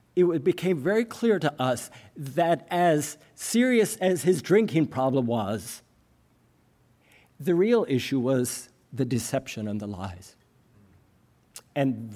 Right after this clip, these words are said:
that's what they began to focus on. And as they began to confront him, they said that bit by bit, he began to admit the truth. And he eventually said to them, "I'm telling you things here now and this," because his wife was sitting right there.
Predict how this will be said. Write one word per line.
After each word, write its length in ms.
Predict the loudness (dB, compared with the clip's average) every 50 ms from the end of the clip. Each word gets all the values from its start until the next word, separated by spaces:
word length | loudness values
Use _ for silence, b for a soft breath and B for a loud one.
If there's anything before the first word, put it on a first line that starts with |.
| -16 -6 -2
that's 380 | 0 0 0 0 -4 -8 -6
what 160 | -4 -4 -4
they 80 | -4 -4
began 360 | -4 -4 -4 -2 -2 -2 -4 -6
to 80 | -6
focus 500 | -8 -6 -4 -4 -4 -4 -6 -8 -6 -6
on. 220 | -6 -4 -4 -6 B B B B B B
And 180 | -2 0 0 2
as 180 | 0 0 2
they 100 | 2 2
began 400 | 2 2 0 2 2 2 2 2 0
to 140 | -2 -4 -6
confront 680 | -6 -6 -6 -6 -6 -8 -12 -6 -4 -2 -2 -2 -4 -4
him, 240 | -6 -6 -6 -8 -10 b b b b b b b b b b b b b b b _ _
they 240 | -14 -6 -2 -2 -2
said 460 | -2 -4 -4 -4 -4 -4 -4 -6 -6
that 300 | -6 -6 -6 -6 -8 _ _ _ _ _ _ _ _ -20 -20 -20 -10 _
bit 320 | -2 -2 -2 -4 -6 -12 _ _ _ _
by 160 | -8 -8 -8
bit, 380 | -8 -8 -10 -8 -8 -8 -10 -12 _ _ _ _
he 180 | _ -10 -10 -6
began 460 | -6 -6 -6 -6 -8 -6 -6 -6 -8
to 140 | -8 -8 -8
admit 360 | -8 -8 -8 -10 -10 -12 -12
the 80 | -14 -14
truth. 400 | -12 -6 -6 -4 -4 -4 -6 -6
And 160 | -6 -6 -4
he 120 | -4 -4 -4
eventually 500 | -2 -2 -4 -4 -4 -4 -4 -2 -2 -2
said 400 | -4 -4 -4 -2 -2 -4 -6 -6
to 140 | -6 -6
them, 300 | -4 -4 -4 -4 -4 -8 B B B B B B B B B B _ _ _ _ _ _ _ _ _ _ _ _
"I'm 180 | -6 -6 -4 -6
telling 380 | -6 -2 0 0 2 2 2
you 120 | 2 0 -2
things 480 | -2 0 0 0 2 2 0 -2 -4
here 280 | -2 0 0 0 2 0
now 280 | 0 0 0 2 2
and 140 | 2 0 2
this," 400 | 0 0 0 -2 -6 -12 -16 -16 -16
because 380 | -8 -6 -4 -2 -2 -4 -2
his 220 | -2 -4 -4 -2 0
wife 260 | 0 0 0 -2 -4
was 120 | -6 -6 -6
sitting 260 | -6 -4 -4 -4 -4
right 220 | -4 -6 -6 -8 -8
there. 200 | -10 -10 -10